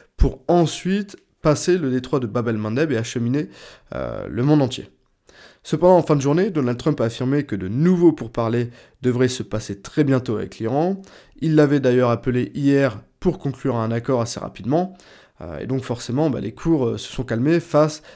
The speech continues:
à cette déclaration de Donald Trump. D'après le site Polymarket, les gens estiment que le conflit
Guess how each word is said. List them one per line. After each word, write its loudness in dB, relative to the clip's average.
à -10
cette -4
déclaration -4
de -2
Donald -2
Trump. -12
D'après 0
le -2
site -6
Polymarket, 2
les -2
gens 0
estiment -2
que -4
le -2
conflit -6